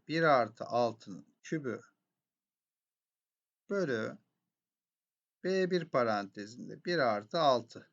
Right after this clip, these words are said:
Şunlar birbirini götürdü. Bakın aslında burada bir küp açılımı var. Buradan yapabilirsiniz ya da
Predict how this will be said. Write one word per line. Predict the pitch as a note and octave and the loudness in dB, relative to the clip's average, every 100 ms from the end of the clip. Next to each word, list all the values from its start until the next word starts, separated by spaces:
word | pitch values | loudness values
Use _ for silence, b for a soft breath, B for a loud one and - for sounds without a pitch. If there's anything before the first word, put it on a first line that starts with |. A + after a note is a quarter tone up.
| _ | _
Şunlar | _ - A2 G#2+ C3+ | _ -14 -8 -6 -4
birbirini | A#2+ A#2 E3 | -6 -6 -4
götürdü. | D3 - A#2 F#2 - _ _ _ _ | -4 -4 -8 -10 -18 _ _ _ _
Bakın | - | -8
aslında | G3+ F#3+ - G#3+ | -4 -4 -6 -8
burada | G#3 G#3+ | -6 -6
bir | A3 | -6
küp | - A3+ | -8 -6
açılımı | F3 - A#2+ G#2+ | -6 -6 -14 -16
var. | - _ _ _ - | -16 _ _ _ -20
Buradan | G#3+ G3 G#3 | -18 -16 -14
yapabilirsiniz | G3+ G3 G3+ G3+ F#3 G3 _ F#3 F#3 - | -16 -16 -18 -18 -18 -20 _ -20 -20 -14
ya | F#3+ | -4
da | F#3 F3+ | 2 2